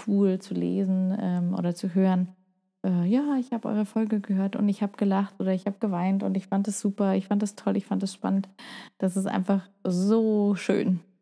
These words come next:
Ähm, weil man nun mal auf so einen Podcast jetzt keine unmittelbare Reaktion bekommt, ne? Also es ist ja jetzt anders als... Äh, äh, keine Ahnung, wenn man auf der Bühne steht und dann vielleicht Applaus bekommt oder auch nicht, aber, ähm, genau, das, beim Podcast ist es eben nicht so. Und deswegen sind diese,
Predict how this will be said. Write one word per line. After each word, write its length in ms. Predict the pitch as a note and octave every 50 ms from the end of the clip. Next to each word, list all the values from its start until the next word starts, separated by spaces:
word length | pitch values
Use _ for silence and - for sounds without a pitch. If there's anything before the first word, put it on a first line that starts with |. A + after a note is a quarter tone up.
| _ - - - - - - - _ _ _ _ -
Ähm, 480 | F#3+ F#3 F#3 F#3 F#3 F3+ F3+ F3+ F3+ F3+
weil 160 | - F3+ G3+
man 160 | A#3 C4 B3+ A#3
nun 120 | G#3+ G#3+
mal 200 | G#3 G3 F#3+ F3+
auf 120 | F#3+ F#3+ -
so 100 | - F#3+
einen 60 | F#3
Podcast 400 | - A3 G#3 - - G#3+ G3 -
jetzt 140 | F#3+ F#3 -
keine 220 | - G#3+ F#3+ F#3+ -
unmittelbare 680 | - C4+ C#4 B3 G#3 G3 - F#3 F3 F3 E3+ E3+ E3+
Reaktion 500 | F3 F3+ F3+ G#3 G3+ - - G#4 D#4+ G#3
bekommt, 460 | E3+ E3 - - F3+ - E3+ E3 -
ne? 140 | - G#3 C#4
Also 180 | - G3+ F3+ F3+
es 60 | F3
ist 40 | -
ja 80 | F3+
jetzt 260 | F3 F3 - - - - _ -
anders 340 | F#3+ G3 G3+ G3 F#3+ F#3 -
als... 320 | - F3+ F3+ F3 - -
Äh, 280 | - G3 F3+ F3 F3 F3+ - _ _ _ - - - - - _ _ - -
äh, 520 | F#3 F3+ F3 F#3 F#3+ F#3+ G3 G3+ F#3+ G3 F#3 - A3 G#3
keine 180 | - G#3 G3 F#3+
Ahnung, 160 | F#3+ G3+ G3 F3+
wenn 100 | F3+ F3+
man 80 | E3+ F3
auf 80 | F#3
der 100 | - G3
Bühne 280 | F#3 F#3+ A#3 A#3+ A3+ G#3
steht 280 | G3+ - G3+ G3+ G3+
und 80 | G#3 F#3+
dann 160 | F#3+ F#3 F#3+
vielleicht 240 | F#3+ - F#3 F#3+ -
Applaus 320 | - - G#3 G3+ G#3+ G#3
bekommt 300 | - G3+ - G#3 F#3+ F3+
oder 180 | - - F3+ D#3
auch 80 | F#3 F#3
nicht, 400 | A#3 D4+ F4+ D4 C#4 - - -
aber, 360 | F#3+ F#3+ G3 G3 F#3+ F#3+ -
ähm, 340 | - F#3+ F#3 F#3 F#3 G3 G3+
genau, 240 | F#3+ G3+ G3+ F#3 F3
das, 140 | F3 - - G#3
beim 160 | F#3 F3+ E3+
Podcast 380 | - F#3+ F#3+ - G3 F#3 F3+ -
ist 100 | G#3 F#3+
es 120 | F#3 F#3
eben 160 | - - F3+
nicht 200 | F#3 A3+ C4+ - -
so. 100 | - F#3+
Und 80 | G3+ -
deswegen 360 | - F3+ F3+ F3+ F3+ F3+ F3+ F3
sind 220 | F3+ F3+ F3 -
diese, 300 | F#3+ F3+ F3 F3+ F3 E3+